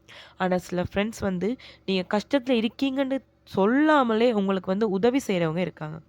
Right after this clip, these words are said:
சில ஸ்ட்ரேஞ்சர்ஸுமே அப்படித்தாங்க, அதாவது வழிப்போக்கர்கள் அப்படின்னு தான் கரெக்டா சொல்ல முடியும்.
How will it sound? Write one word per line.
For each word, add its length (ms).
சில 240
ஸ்ட்ரேஞ்சர்ஸுமே 800
அப்படித்தாங்க, 540
அதாவது 320
வழிப்போக்கர்கள் 1000
அப்படின்னு 400
தான் 160
கரெக்டா 240
சொல்ல 280
முடியும். 320